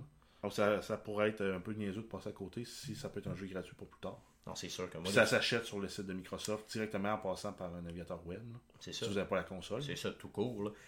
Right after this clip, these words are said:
Speaker 2: Puis de toute façon, là, ce qui est bien important, là, pour tous les jeux gratuits qui vous intéressent ou qui vous intéressent pas, que vous ayez un PlayStation ou un Xbox, faites toujours au moins commencer à le downloader puis arrêtez-le. Dans le pire des cas, ce qui va arriver, c'est que vous, tu sais, c'est comme si tu l'avais acheté.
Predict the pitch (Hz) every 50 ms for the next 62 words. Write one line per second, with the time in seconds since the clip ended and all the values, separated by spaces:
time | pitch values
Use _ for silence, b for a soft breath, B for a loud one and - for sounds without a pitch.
0 | B B B - 98 98 98 92 82 90 - 139 - - 123 101 - - 139 143
1 | 123 101 98 - - 95 101 113 120 110 - 92 - - - 113 113 107 98 90
2 | 85 - - 95 - - - 151 151 147 - - 95 95 92 90 104 113 120 107
3 | 95 92 87 - - 120 113 - - 95 92 92 107 117 - - 117 107 123 143
4 | 143 - - - - 101 92 95 104 101 101 - 101 90 92 - - - 110 -
5 | - 101 92 95 95 104 101 104 131 131 113 - 123 120 - - 107 98 - -
6 | 123 120 104 95 92 90 87 82 87 90 90 95 104 104 - - B B B 147
7 | 147 B B B B - - - 101 - - - - - - - 117 120 - -
8 | - - - 160 143 120 147 160 170 160 135 - - - 123 123 127 123 120 113
9 | 113 113 123 135 143 143 147 147 123 107 107 101 95 95 - 123 120 113 101 110
10 | 107 104 101 101 101 98 95 117 127 127 - 98 92 90 95 95 - - 92 90
11 | 101 104 - b b b b b b 87 87 87 - 117 117 110 104 104 98 92
12 | 90 - 117 127 143 151 147 - - - 92 98 95 87 90 90 98 123 139 -
13 | - 90 90 87 87 87 87 - - - 117 - - 101 - 117 135 131 - -
14 | - 110 101 98 95 92 98 127 117 95 - - - - 117 117 B